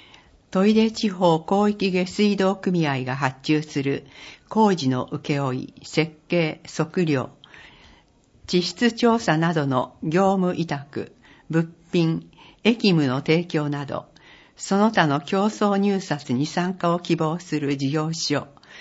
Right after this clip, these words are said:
または個人は、次の申請書類を提出してください。また、平成二十九年度に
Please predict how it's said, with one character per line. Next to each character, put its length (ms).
ま 140
た 160
は 140
個 180
人 280
は、 200
次 300
の 180
申 280
請 260
書 240
類 200
を 120
提 240
出 240
し 80
て 100
く 120
だ 120
さ 280
い。 120
ま 140
た、 300
平 260
成 360
二 180
十 220
九 160
年 240
度 140
に 300